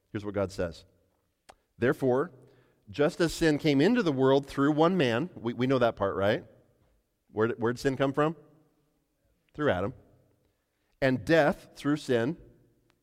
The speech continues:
People have all died since then, right? Adam died spiritually right when that took place. And so death came from sin.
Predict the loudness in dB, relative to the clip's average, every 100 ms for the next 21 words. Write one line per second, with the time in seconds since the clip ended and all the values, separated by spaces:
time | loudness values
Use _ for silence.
0 | _ _ _ -8 -4 -2 0 2 4 2
1 | 0 -8 -10 -8 -6 -4 -4 -6 _ _
2 | _ _ _ _ _ _ -6 0 0 0
3 | 0 0 -4 -14 -6 -6 -6 -8 -4 -4
4 | -4 -6 -8 -6 -6 -6 -12 -10 -4 -4
5 | -4 -10 -20 _ _ _ _ -8 -8 -2
6 | -2 2 2 2 0 -4 -2 -4 -6 -2
7 | -2